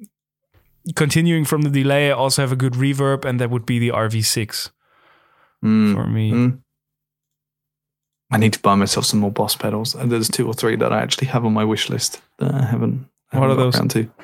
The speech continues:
Speaker 2: Uh, the digital lathe one we literally just talked about, that's on there. What else is? Oh, I took it
Speaker 1: The
Speaker 2: off.
Speaker 1: Blues Driver, right?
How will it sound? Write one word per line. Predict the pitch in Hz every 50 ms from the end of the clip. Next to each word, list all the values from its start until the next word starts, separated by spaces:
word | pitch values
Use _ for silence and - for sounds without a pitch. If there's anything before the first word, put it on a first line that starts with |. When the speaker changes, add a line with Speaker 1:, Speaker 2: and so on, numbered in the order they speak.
| - _ _ _ _ _ _ _ _ _ _ _ _ _ _ _ _ _ _ _
Speaker 2:
Uh, | - 110 107 107 107 104 104 101 101 98 98 98 101 104 110 110 -
the | - 127 120
digital | 117 - 127 110 123 117 120 117
lathe | 117 127 143 151
one | 147 127 117 113
we | 117 117 - -
literally | 123 123 127 - 120 117
just | 110 113 117 -
talked | - 135 131 135 143
about, | 160 165 170 175 165 - _ _ _
that's | - 135 131 135 - - - - -
on | - 151 151 151 151
there. | 151 151 151 147 147 143 135 - _ _ _ _ _ _ _ _
What | - 127 120 123
else | 131 127 120 - - - - - _ _
is? | - 139 - - - _ _ _ _ _ -
Oh, | 151 139
I | 123
took | - - 143 -
it | 143
Speaker 1:
The | 151
Speaker 2:
off. | 156 147 127
Speaker 1:
Blues | 151 185 185 -
Driver, | - 151 131 123 123 117 117
right? | 120 139 160 214 208